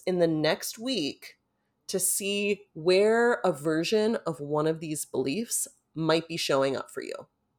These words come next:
Even a version, it does not have to sound, again,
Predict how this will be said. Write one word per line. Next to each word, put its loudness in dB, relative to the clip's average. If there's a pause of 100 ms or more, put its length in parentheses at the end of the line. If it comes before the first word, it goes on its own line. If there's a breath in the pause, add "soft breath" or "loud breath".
(480)
Even 6
a 8
version, 12
it 4
does -2
not 4
have 0
to 0
sound, 0
again, 4